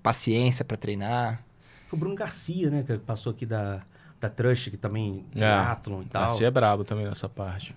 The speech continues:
Speaker 2: E ele
Speaker 3: Caramba.
Speaker 2: fez muito esse paralelo de endurance, resiliência, investimento. Você também enxerga um pouco esses traços
Speaker 1: Tem,
Speaker 2: assim?
Speaker 1: tem um pouco muito da disciplina,
Speaker 2: Da
Speaker 1: né?
Speaker 2: disciplina,
Speaker 1: De,
Speaker 2: né, cara?
Speaker 1: pô, faça chuva, faça sol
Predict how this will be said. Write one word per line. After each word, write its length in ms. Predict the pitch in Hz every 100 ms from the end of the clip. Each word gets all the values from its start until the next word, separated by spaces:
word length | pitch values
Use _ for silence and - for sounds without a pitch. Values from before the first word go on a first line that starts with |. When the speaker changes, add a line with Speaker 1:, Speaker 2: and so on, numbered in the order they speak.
| -
Speaker 2:
E 40 | 110
ele 40 |
Speaker 3:
Caramba. 140 | 95 113
Speaker 2:
fez 100 | 95
muito 160 | 101
esse 120 | 120 -
paralelo 400 | 107 107 98 98
de 140 | 98
endurance, 500 | 95 92 98 98 95
resiliência, 760 | 98 98 101 92 92 98 92 95
investimento. 720 | 95 95 98 90 92 101 98
Você 100 | 107
também 200 | 110 117
enxerga 400 | 110 117 117 101
um 60 | 95
pouco 200 | 101 98
esses 200 | 104 -
traços 240 | - 143 139
Speaker 1:
Tem, 80 | 120
Speaker 2:
assim? 80 | 120
Speaker 1:
tem 80 |
um 100 | 135
pouco 340 | - 143 156 196
muito 280 | 180 214 247
da 140 | 269
disciplina, 540 | - 311 - 196 151 117
Speaker 2:
Da 40 |
Speaker 1:
né? 120 | 117 123
Speaker 2:
disciplina, 460 | 110 117 113 101
Speaker 1:
De, 80 | 95
Speaker 2:
né, 100 | -
cara? 140 | - -
Speaker 1:
pô, 180 | - 113
faça 380 | - - - 123
chuva, 360 | - 131 151
faça 300 | 127 127 - 120
sol 520 | - 110 127 156